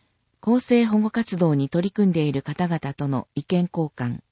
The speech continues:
奄美市、十一月。写真の説明。二十数名の人たちで会議をしています。写真終わり。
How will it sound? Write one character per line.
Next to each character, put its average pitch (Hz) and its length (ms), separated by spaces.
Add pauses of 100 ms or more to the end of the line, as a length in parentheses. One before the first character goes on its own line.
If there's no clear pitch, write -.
(680)
奄 175 240
美 180 120
市、 - 280 (240)
十 165 240
一 170 260
月。 147 400 (1300)
写 - 160
真 226 220
の 226 100
説 190 280
明。 147 300 (880)
二 262 160
十 233 220
数 233 260
名 180 200
の 143 120
人 175 180
た 160 120
ち - 160
で - 200
会 190 220
議 151 140
を 131 80
し - 100
て 147 100
い 131 140
ま 123 140
す。 - 220 (1000)
写 170 180
真 208 320
終 165 120
わ 156 140
り。 143 200